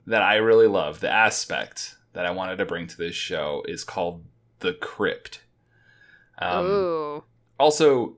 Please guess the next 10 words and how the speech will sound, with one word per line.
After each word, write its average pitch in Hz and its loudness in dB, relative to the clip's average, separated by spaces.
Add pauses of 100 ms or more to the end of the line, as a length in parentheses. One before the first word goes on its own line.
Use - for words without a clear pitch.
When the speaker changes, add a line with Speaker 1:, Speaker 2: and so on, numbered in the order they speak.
Speaker 1:
if 127 0
I 147 6
say 151 4
any 113 -2
word 113 2
that 104 2
starts 104 0
with 104 0
a 90 0
C, 117 -2